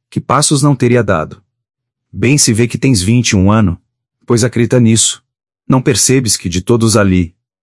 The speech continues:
o mais interessado na tua ida é justamente o comendador, esse homem do dinheiro e da vaidade.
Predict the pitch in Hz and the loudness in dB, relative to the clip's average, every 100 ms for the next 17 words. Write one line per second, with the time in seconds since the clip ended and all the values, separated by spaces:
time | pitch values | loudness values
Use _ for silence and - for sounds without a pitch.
0 | _ - 113 113 135 143 151 139 143 120 | _ -4 0 2 2 2 2 2 0 2
1 | 113 101 95 95 - 113 101 120 107 95 | 0 0 0 0 0 0 2 2 2 2
2 | 120 123 117 95 110 117 95 98 95 95 | 0 0 0 2 2 0 -2 0 2 2
3 | 90 104 104 - _ _ 156 147 120 107 | 2 0 0 -4 _ _ -2 0 2 2
4 | 107 101 107 107 98 101 113 82 85 87 | 2 2 0 2 2 2 2 0 0 0
5 | 95 90 85 80 80 | 0 0 0 -2 -8